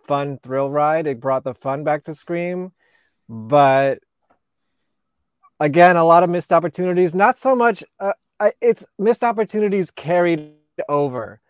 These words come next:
because it's kinda like now that they set five in motion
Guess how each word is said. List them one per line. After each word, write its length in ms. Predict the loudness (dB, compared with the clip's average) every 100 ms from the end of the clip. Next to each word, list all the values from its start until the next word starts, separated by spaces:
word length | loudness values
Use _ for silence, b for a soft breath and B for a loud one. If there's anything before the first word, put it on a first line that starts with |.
| _ _ _ _ _
because 260 | -4 0 0
it's 100 | 0
kinda 260 | 0 4
like 200 | 6 4
now 220 | 4 2 2
that 120 | 2
they 120 | -2
set 380 | -4 -2 -2 -2 _ _ 2
five 280 | 4 4
in 120 | 0 -4
motion 600 | -4 -4 -6 -6 -8